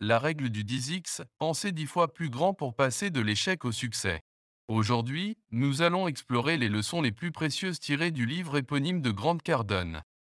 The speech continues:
Alors, allons-y. Un grand merci à tous nos contributeurs sur Patreon de la part de l'équipe du podcast Résumé développement personnel. Pour soutenir notre chaîne YouTube,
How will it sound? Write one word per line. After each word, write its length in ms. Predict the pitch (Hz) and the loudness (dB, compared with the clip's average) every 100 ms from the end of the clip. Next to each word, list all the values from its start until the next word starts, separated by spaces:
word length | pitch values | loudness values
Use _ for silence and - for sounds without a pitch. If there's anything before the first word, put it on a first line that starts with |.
| _ | _
Alors, 540 | 160 175 185 196 180 - - | 4 4 6 4 2 -6 2
allons-y. 680 | 156 180 170 139 127 92 - _ _ _ _ | 4 6 4 2 0 -2 -4 _ _ _ _
Un 200 | 110 107 | 2 4
grand 240 | 101 123 | 4 2
merci 420 | 170 131 101 - 170 | 2 2 0 0 0
à 80 | |
tous 220 | 117 120 180 | 0 -2 0
nos 140 | 120 | 0
contributeurs 720 | 117 127 123 110 110 175 175 | 0 -2 -2 -2 -2 0 -2
sur 180 | - 107 | -2 -2
Patreon 460 | 101 151 - 143 143 | 0 -2 0 0 0
de 100 | 113 | 2
la 140 | 98 | 2
part 260 | 95 165 143 | 4 4 4
de 80 | 120 | 2
l'équipe 400 | 117 117 190 156 | 0 -2 -6 -6
du 100 | 123 | -4
podcast 640 | 170 170 185 180 170 120 | -2 -2 -2 -2 -4 -6
Résumé 540 | 101 143 151 156 180 | -2 -2 -2 -2 -2
développement 580 | 180 151 147 151 151 165 | 0 -2 0 -2 0 -2
personnel. 720 | 160 151 110 135 110 87 80 - _ _ _ _ | 0 -2 0 2 4 2 -2 -12 _ _ _ _
Pour 140 | 120 110 | -4 -2
soutenir 560 | 170 156 165 175 185 | -2 0 0 2 2
notre 320 | 143 123 - | 4 2 0
chaîne 240 | 107 135 123 | 0 2 2
YouTube, 540 | 107 107 147 170 180 | 2 0 -2 -2 -2